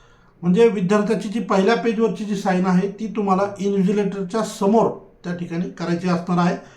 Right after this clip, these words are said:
म्हणजे फक्त पहिल्या पेजवर काय गोष्टी आहेत तुम्हाला, तर तुम्हाला एक फोटो लावायचा आहे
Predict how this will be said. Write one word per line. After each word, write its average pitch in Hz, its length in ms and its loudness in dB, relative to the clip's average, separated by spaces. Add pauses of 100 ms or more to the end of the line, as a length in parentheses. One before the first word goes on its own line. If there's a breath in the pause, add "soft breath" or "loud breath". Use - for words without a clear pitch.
(340 loud breath)
म्हणजे 185 180 0
फक्त 214 140 0
पहिल्या 226 400 2
पेजवर 240 300 0
काय 240 220 2
गोष्टी 233 280 0
आहेत - 120 -4
तुम्हाला, 214 340 2 (500)
तर 233 120 0
तुम्हाला 220 380 0
एक 196 140 -4
फोटो 196 300 -4
लावायचा 202 420 2
आहे 208 180 0